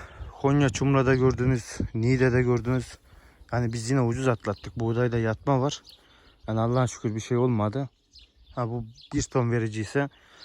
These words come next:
sekiz yüz kiloya düşer bunun verim kaybı. Ama Allah'a şükür öyle bir zayiat olmadı.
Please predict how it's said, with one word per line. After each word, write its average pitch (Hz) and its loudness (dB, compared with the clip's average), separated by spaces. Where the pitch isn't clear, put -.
sekiz 143 0
yüz 131 -2
kiloya 127 2
düşer 107 -2
bunun 107 0
verim 110 0
kaybı. 110 0
Ama 156 6
Allah'a 151 6
şükür 127 -2
öyle 139 4
bir 139 0
zayiat 131 2
olmadı. 143 2